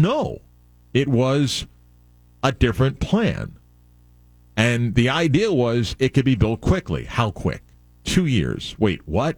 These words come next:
Yeah, two years. And ground was broken in the spring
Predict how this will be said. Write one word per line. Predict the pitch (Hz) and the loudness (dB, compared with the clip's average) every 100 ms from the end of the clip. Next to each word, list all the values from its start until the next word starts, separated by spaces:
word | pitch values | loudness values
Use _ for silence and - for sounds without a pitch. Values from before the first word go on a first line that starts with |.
| - | -10
Yeah, | 80 143 107 78 - _ | -2 -2 -2 -8 -12 _
two | - - 220 | -2 0 2
years. | 180 185 - - - - _ _ _ _ _ _ _ _ _ _ - | 2 0 -4 -10 -16 -20 _ _ _ _ _ _ _ _ _ _ -2
And | 147 139 131 127 104 - _ _ _ _ _ _ _ _ - _ _ _ - - 101 | 0 2 0 0 -2 -6 _ _ _ _ _ _ _ _ -20 _ _ _ -20 -20 -10
ground | 107 160 220 240 | -2 0 0 0
was | 208 | 0
broken | - 123 110 120 147 - _ _ _ _ _ _ _ - - _ - - - | 2 0 2 0 0 -4 _ _ _ _ _ _ _ -20 -20 _ -20 -20 -4
in | 135 | 0
the | 131 | 0
spring | 120 - - 113 113 113 | -2 -2 0 0 0 0